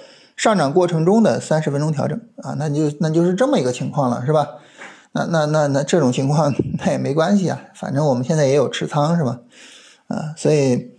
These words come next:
呃，可能性不大，但是如果真走出来这个可能也无所谓啊。重点跟大家强调的还是什么呢？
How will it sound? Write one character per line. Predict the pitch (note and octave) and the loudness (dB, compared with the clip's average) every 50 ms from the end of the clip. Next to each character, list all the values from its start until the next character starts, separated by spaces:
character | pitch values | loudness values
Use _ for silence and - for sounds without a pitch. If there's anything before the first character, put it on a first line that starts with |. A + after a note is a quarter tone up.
| _ - - _ - - - - - - _ _ _ - | _ -20 -20 _ -20 -20 -20 -20 -20 -20 _ _ _ -8
呃， | - - - - - - | -6 -6 -6 -6 -8 -8
可 | - - E3 | -4 0 2
能 | E3+ G#3+ | 4 6
性 | B3 B3 G3+ | 6 6 6
不 | G3+ | 4
大， | A#3+ A#3+ G#3 - - - | 2 2 0 -2 -6 -4
但 | - D#3 E3 | -2 0 2
是 | E3 D#3+ | 2 4
如 | D3 D3+ E3 | 4 4 4
果 | D#3 C3 | 2 2
真 | - - G3 A3 G#3+ G#3 - | 2 2 4 4 2 2 0
走 | - - - - | -2 -4 -2 0
出 | - F3+ | 2 2
来 | E3 | 2
这 | D#3+ E3+ | 2 2
个 | D#3+ | 0
可 | D#3+ - - - | -2 -2 -4 -4
能 | C3+ C#3 | -2 -2
也 | C#3+ B2+ | -2 -2
无 | C3 C#3 D3 | -2 -4 -4
所 | - - C3+ | -4 -2 -2
谓 | E3 F#3+ G#3+ - _ _ - | -2 -4 -6 -8 _ _ -10
啊。 | - - - D3+ - - | -8 -8 -8 -10 -6 0
重 | - B3+ C4 | 2 4 4
点 | A3 C#3 B2 | 4 4 4
跟 | C#3 F3 | 4 4
大 | G#3 | 4
家 | F#3+ G3 G#3+ | 6 4 4
强 | G#3 - - C3 | 2 2 2 2
调 | D#3 F#3+ G#3 | 4 4 4
的 | F3 C#3+ | 4 2
还 | C3 - A#2+ C#3+ | 0 0 -2 -2
是 | E3 - A3 G3 | 0 2 2 2
什 | D#3 C#3+ | 2 2
么 | - G#2+ B2 | 0 0 2
呢？ | B2 A#2 A2+ | 2 0 0